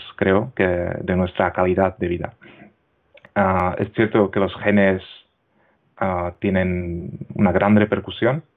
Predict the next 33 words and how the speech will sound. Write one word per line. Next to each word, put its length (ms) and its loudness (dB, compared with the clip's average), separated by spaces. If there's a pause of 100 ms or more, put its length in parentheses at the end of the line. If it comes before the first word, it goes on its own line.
(560)
ah, 420 -2
en 120 0
cuanto 300 0
a 160 0
propensión 920 0
a 100 -6
diferentes 760 0 (200)
enfermedades, 640 2 (720)
pero 200 4
en 100 4
mi 60 4
opinión 500 4
la, 340 0
la 60 -4
epigenética 680 -2 (160)
de 480 -4
nuestros 340 -6
hábitos 640 -2
de 100 -4
vida 340 0 (760)
pueden 380 2
sobreescribir, 760 2
entre 200 -2
comillas, 360 2 (120)
una 200 4
lotería 400 2
genética 720 0 (240)
que, 120 -10
digamos, 480 -4
no 140 0
es 60 -4
demasiado 420 0
favorable. 540 0